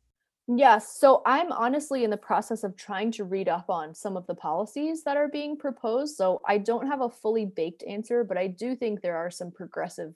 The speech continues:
policies coming out. I think the biggest thing is that climate will be one of the top talking points in conversation for the new administration, which is really exciting. So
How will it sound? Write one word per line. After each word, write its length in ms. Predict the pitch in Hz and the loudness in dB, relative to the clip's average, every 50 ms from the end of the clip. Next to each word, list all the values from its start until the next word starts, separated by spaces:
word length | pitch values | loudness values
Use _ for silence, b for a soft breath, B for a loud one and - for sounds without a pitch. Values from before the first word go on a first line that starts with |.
| _ _ | _ _
policies 540 | - 156 151 156 175 175 - - 226 226 - | -10 -8 -6 -6 -8 -10 -10 -10 -10 -10 -10
coming 320 | - - 220 226 226 226 | -8 -8 -6 -4 -4 -2
out. 280 | 226 233 254 269 - _ b b b b b b b b b b b b b - - | -2 0 -2 -2 -4 _ b b b b b b b b b b b b b 4 4
I 100 | 262 285 | 4 6
think 240 | 403 440 440 - | 6 2 4 4
the 60 | 320 254 | 2 2
biggest 420 | 208 202 208 226 262 262 - - | 2 0 0 0 -2 -4 -2 -2
thing 300 | 214 202 202 196 185 - | -2 -2 -2 -4 -8 -8
is 240 | - 190 190 185 185 | -6 -6 -6 -6 -4
that 300 | - 180 180 165 - - - | -4 -2 -2 -2 -6 -8 -10
climate 420 | - 190 180 190 202 208 190 - | -6 -4 -4 -2 -2 -4 -4 -2
will 140 | 190 196 185 | -2 -2 -2
be 400 | 185 190 185 185 180 175 - _ _ _ _ - | 0 -2 -4 -4 -4 -6 -8 _ _ _ _ -10
one 240 | 202 196 208 214 226 | -4 0 0 2 2
of 140 | 233 214 202 | 2 0 2
the 120 | 196 190 | 0 -2
top 440 | 190 - - - 214 214 214 - - | -2 -4 -4 0 0 0 0 -2 -12
talking 420 | - - 156 165 - - 196 202 | -10 -8 -8 -8 -6 -6 -6 -6
points 360 | 196 - 220 220 233 240 240 - | -4 -4 -4 -2 -4 -4 -6 -8
in 120 | 185 180 | -10 -10
conversation 920 | 170 185 180 170 165 160 - - 143 139 170 - - 240 254 302 320 285 _ _ - | -8 -10 -8 -8 -8 -8 -8 -8 -8 -8 -8 -4 -4 -4 -4 -4 -8 -12 _ _ -6
for 220 | 254 254 262 269 | -2 0 2 2
the 140 | 220 226 214 | 4 4 2
new 300 | 196 185 185 185 185 - | 2 0 -6 -6 -4 -4
administration, 880 | 180 180 175 175 160 170 175 - - 156 143 160 - - 214 226 233 220 | -4 -4 -4 -6 -8 -8 -10 -10 -10 -6 -6 -6 -2 0 0 2 2 0
which 180 | 190 190 196 | -2 -2 -2
is 140 | 202 196 202 | -4 -4 0
really 260 | 220 262 262 233 202 | 2 4 6 6 4
exciting. 560 | - - - - - 156 170 170 165 139 165 | 4 -2 -8 -8 -4 -4 -4 -4 -4 -8 -10
So 380 | - - - 170 165 165 180 | -10 -8 -6 -6 -4 -6 -6